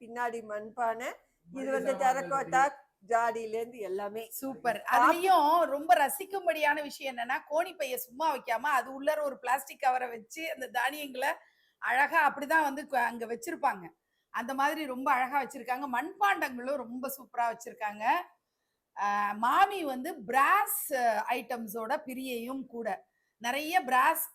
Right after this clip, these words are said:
Speaker 3: கடையில இருந்து, அ, வ-, விளக்குகள் வாங்குறது, விக்கிரகங்கள் வாங்குறது,
Speaker 2: விளக்கு
Speaker 3: ம-,
Speaker 2: கடையில
Speaker 3: ரொம்ப
Speaker 2: இருந்து தான் வாங்கிட்டு எல்லாரும்.
Speaker 3: ஆமா,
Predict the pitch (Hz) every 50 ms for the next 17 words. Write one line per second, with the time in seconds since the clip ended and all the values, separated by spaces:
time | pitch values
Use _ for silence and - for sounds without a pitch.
0 | - 247 240 254 269 277 269 254 240 247 254 269 285 311 311 302 - - 226 226
1 | 220 208 196 220 214 214 208 208 214 - - _ _ _ _ 226 254 294 302 294
2 | 320 294 285 262 233 233 226 226 220 226 220 220 202 226 220 220 208 196 302 320
3 | 320 320 277 247 233 220 208 214 214 220 214 208 208 208 220 311 381 403 - _
4 | _ _ _ _ - 156 175 208 208 196 214 220 240 247 262 - - 311 294 -
5 | 170 165 165 165 156 - - - - - - - - - - - - 240 254 247
6 | 247 240 233 220